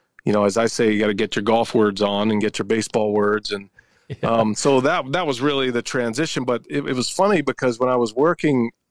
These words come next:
Speaker 1: as a minor league broadcaster, working in the pro shop to make ends meet, there was this group that came through, and it, it ended up helping me get the Golf Channel job. But they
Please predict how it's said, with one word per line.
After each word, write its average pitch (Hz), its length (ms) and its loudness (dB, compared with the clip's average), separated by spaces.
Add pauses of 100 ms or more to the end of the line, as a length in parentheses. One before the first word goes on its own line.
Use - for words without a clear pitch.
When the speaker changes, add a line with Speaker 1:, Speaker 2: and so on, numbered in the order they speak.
(380)
Speaker 1:
as 113 160 -2
a - 20 0
minor 151 300 2
league 147 140 2
broadcaster, 123 680 0
working 143 400 0
in 131 80 0
the 117 60 -2
pro 131 260 -2
shop 113 480 -2 (480)
to - 100 -4
make 123 240 0
ends 131 260 0
meet, 110 360 2
there 120 100 -2
was 117 160 -2
this 107 160 -2
group 180 280 2
that 120 100 -2
came 123 260 0
through, 123 400 4
and 101 200 0 (640)
it, 127 260 -2 (140)
it 143 140 4
ended 190 280 6
up 151 180 0
helping 139 340 0
me 123 120 0
get 123 260 -2
the 120 80 -6
Golf 117 260 -2
Channel 107 280 -2
job. 104 340 -2
But 104 180 -4
they 127 380 0